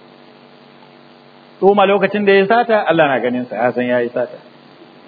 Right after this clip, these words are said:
Amma kuma Duma yanzu baya son jama'a su san ya yi sata. Ka ji dai. Ba haka ɓarawo yake ba? Duk mai laifi ba son. Yau da za ka kama ɓarawo a tsakiyar gidanka da daddare,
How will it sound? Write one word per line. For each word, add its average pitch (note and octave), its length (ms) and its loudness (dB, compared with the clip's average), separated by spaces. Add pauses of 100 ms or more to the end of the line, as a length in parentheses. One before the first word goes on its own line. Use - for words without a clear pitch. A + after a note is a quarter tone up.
(200)
Amma E3+ 280 2
kuma F#3 200 -2
Duma F#3 240 2
yanzu D#3+ 180 0
baya E3 380 4
son D3 160 -4
jama'a C#3 280 -2
su B2+ 80 -10
san B2+ 140 -4
ya B2+ 140 0
yi B2 100 -4
sata. B2+ 280 -4 (1200)
Ka C3 120 2
ji B2+ 120 -4
dai. B2+ 140 -4 (2750)
Ba C#3+ 80 -2
haka F#3 180 0
ɓarawo E3+ 340 4
yake E3+ 160 -4
ba? F3 120 -12 (1300)
Duk F#3 80 0
mai F#3+ 160 4
laifi D#3+ 240 0
ba D#3 220 4
son. C#3+ 140 -8
Yau F#3+ 200 0
da E3+ 140 4
za E3+ 180 0
ka D#3+ 60 -8
kama E3+ 180 0
ɓarawo D#3+ 460 2
a C#3+ 40 -8
tsakiyar D#3 320 -4
gidanka D#3+ 380 -2
da C#3+ 80 -2
daddare, D#3 440 -4